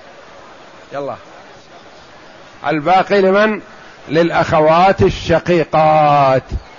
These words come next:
وليس للأخوات لأب مع الشقيقات شيء، وليس لبنات الابن شيء، لأن فرض البنات الثلثان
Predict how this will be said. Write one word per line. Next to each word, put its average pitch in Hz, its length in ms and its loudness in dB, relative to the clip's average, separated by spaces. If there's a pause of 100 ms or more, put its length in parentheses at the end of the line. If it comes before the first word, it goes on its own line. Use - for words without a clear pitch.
(460)
وليس 165 460 0
للأخوات 160 920 0
لأب 160 520 -2
مع 160 380 0
الشقيقات 156 880 0
شيء، 190 500 2 (380)
وليس 185 440 2
لبنات 160 680 0
الابن 165 840 0 (720)
شيء، 180 520 0
لأن 156 760 0 (500)
فرض 175 320 2
البنات 165 680 0 (340)
الثلثان 175 1300 2